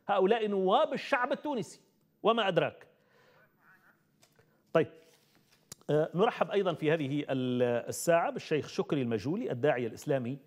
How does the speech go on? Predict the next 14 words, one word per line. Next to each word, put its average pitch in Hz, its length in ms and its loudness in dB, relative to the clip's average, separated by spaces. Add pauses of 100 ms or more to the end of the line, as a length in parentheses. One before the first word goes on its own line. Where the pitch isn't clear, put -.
(340)
التونسي 135 720 -4 (100)
من 117 220 -2
لندن. 101 400 -2 (580)
آه، 123 240 0
شيخ 156 280 0
المجولي، 147 520 0
السلام 139 320 0
عليكم 160 380 -2
وأشكرك 139 420 -2
للانضمام 127 360 -2
إلينا 131 280 2
في 120 160 0
هذه 123 380 -2
ال-، 117 440 0